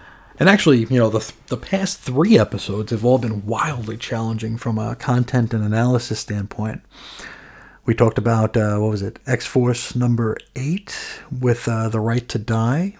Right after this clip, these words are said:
We talked about X-Men number seven, which also played up The Right to Die and all the Crucible stuff and all the, the faith and hope and religious stuff. And then we covered, uh, Excalibur number eight, which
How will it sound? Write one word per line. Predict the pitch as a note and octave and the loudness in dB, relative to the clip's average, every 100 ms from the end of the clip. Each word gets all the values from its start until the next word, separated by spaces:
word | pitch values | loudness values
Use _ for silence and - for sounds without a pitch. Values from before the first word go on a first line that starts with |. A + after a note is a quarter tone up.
| - | -6
We | |
talked | A#2+ A#2+ A2+ | -2 0 0
about | A2+ - | -4 -6
X-Men | - - _ B2 B2 | -8 -10 _ 4 4
number | B2+ A#2+ | 4 2
seven, | A2+ B2+ D3 | 2 2 2
which | A2 - | 0 -2
also | B2 D#3+ - G#2+ A2+ - | 4 4 4 -4 -4 -6
played | - A#2 | -2 0
up | A2+ - | 0 -2
The | |
Right | A2+ A2 A2+ | 0 0 -2
to | |
Die | A2 A2 A#2+ | -2 2 4
and | A#2 | 2
all | G#2+ A2+ C#3 C#3+ | 2 0 0 0
the | A#2 | -2
Crucible | - C3 B2 C#3 A#2+ | 0 2 2 0 -2
stuff | A#2 A#2+ B2 | -4 -6 -6
and | A2+ | -4
all | A#2 C#3 | -2 0
the, | C#3 B2 A#2 A#2 | 0 0 -2 -4
the | A#2 | -8
faith | - - - B2 C3 - | -12 -6 -2 -2 -4 -10
and | A2+ | -10
hope | - C3 C3+ | -4 -4 -4
and | - A2 | -6 -6
religious | A2 C3 B2+ B2+ | -4 -4 -4 -6
stuff. | - B2+ D3 - - - - - - - - - - - | -6 -6 -8 -10 -20 -20 -20 -20 -20 -20 -20 -20 -20 -2
And | C#3 | 2
then | E3 | 4
we | E3+ | 2
covered, | - D3+ D3 D3+ | 0 2 4 4
uh, | C#3 C#3 C#3+ C3 A#2+ | 4 4 2 0 -4
Excalibur | C3+ - - A#2+ B2+ B2+ | -6 -6 -2 0 2 2
number | B2+ B2+ B2+ A#2 | 2 2 2 2
eight, | C3 D3+ | 0 -2
which | - C3 - - | -6 -8 -10 -14